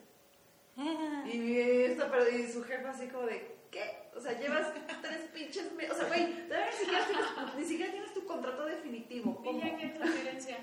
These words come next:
Speaker 3: Pero estos son casos ahí muy remotos que
Speaker 2: Ajá.
Speaker 3: se dan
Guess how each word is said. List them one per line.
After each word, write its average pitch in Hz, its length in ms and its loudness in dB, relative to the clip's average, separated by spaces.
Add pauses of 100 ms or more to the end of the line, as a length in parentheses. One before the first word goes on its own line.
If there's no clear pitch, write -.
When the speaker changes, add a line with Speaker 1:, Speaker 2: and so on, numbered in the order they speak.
(280)
Speaker 3:
Pero 247 200 2
estos 262 280 -2
son 294 680 -6 (500)
casos 320 520 0
ahí 233 340 -2
muy 277 100 -6
remotos 262 800 -4
que 226 100 -8
Speaker 2:
Ajá. 233 40 -6
Speaker 3:
se 220 180 -6
dan 226 540 -4